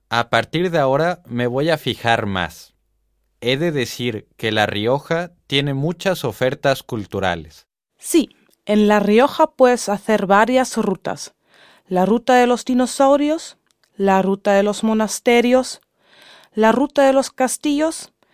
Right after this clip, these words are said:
Speaker 2: de los torreones y de las fortalezas. La ruta que me parece interesantísima es la ruta del Castellano.
Speaker 1: La ruta del Castellano me suena mucho.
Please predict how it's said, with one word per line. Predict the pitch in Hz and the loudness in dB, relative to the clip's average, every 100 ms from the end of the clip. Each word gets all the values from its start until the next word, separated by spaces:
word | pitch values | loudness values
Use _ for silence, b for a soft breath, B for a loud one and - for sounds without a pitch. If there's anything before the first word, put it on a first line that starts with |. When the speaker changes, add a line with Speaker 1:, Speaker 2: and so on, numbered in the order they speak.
| b b b - | b b b -6
Speaker 2:
de | 202 | 0
los | 202 196 - | 2 0 0
torreones | 190 185 185 190 226 247 254 - | 2 4 4 4 4 2 0 -6
y | - | -4
de | 226 233 | 0 0
las | 240 - | 0 -2
fortalezas. | 277 269 - 277 233 - - - - _ _ _ b b b b b b b | -2 0 2 2 2 -2 -12 -12 -20 _ _ _ b b b b b b b
La | - 185 | -2 0
ruta | 180 247 - 320 330 _ | 0 -2 2 2 0 _
que | - 196 | -2 0
me | 185 | 0
parece | 175 170 208 - 262 | -2 -2 -2 -2 -2
interesantísima | 262 - 196 185 - 175 - - 339 - 247 202 208 359 _ | -2 0 -2 -2 -6 -6 -6 -2 0 0 0 2 0 -4 _
es | 214 - 202 | -10 -8 -4
la | 180 | -2
ruta | 202 254 - 294 294 | 0 -2 2 0 0
del | 208 185 | -4 -4
Castellano. | - 185 - 160 165 175 165 165 _ _ _ _ _ _ _ _ | -4 -6 -4 -2 0 0 -2 -8 _ _ _ _ _ _ _ _
Speaker 1:
La | 107 110 | -6 -4
ruta | 113 147 170 196 | -2 -4 -6 -4
del | 151 117 | -4 -4
Castellano | 113 101 - 107 113 131 143 151 - - | -6 -8 -6 -2 0 0 0 -4 -6 -8
me | 123 123 | -4 -4
suena | - 156 175 | -2 -2 0
mucho. | 151 131 - - 85 | 0 -4 -6 -10 -12